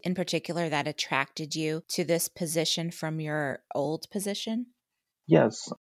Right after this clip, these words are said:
Speaker 2: So prior to joining N B S, I used to be a branch manager at Union Bank and Trust, which is, it's a local bank.
Speaker 1: Mm-hmm.
Speaker 2: I've always been attracted to coaching, working with people and developing them and making sure that they get the best out of 'em.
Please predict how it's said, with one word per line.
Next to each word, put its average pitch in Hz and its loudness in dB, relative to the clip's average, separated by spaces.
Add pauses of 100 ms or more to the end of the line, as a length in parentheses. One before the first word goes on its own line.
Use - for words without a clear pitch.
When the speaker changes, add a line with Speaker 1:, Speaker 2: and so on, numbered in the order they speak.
(400)
Speaker 2:
So 127 8
prior 120 10
to 110 -2
joining 104 2
N 101 0
B 104 2
S, 104 4
I 110 0
used 113 2
to 143 4
be 139 4
a 123 10
branch 110 2
manager 110 2
at 101 2
Union 104 2
Bank 104 -2
and 123 4
Trust, - 2 (100)
which 107 -2
is, 110 -4
it's - -4
a 110 6
local 104 4
bank. 101 -4 (360)
Speaker 1:
Mm-hmm. 175 -2 (360)
Speaker 2:
I've 107 2
always 113 10
been 113 6
attracted 101 6
to 104 4
coaching, 127 10
working 107 6
with 101 2
people 113 4
and 107 2
developing 117 10
them 110 6
and 101 0
making 107 0
sure 107 6
that 95 8 (160)
they 101 6 (200)
get 113 6
the 107 6
best 107 6 (160)
out 123 12
of 135 10
'em. 147 4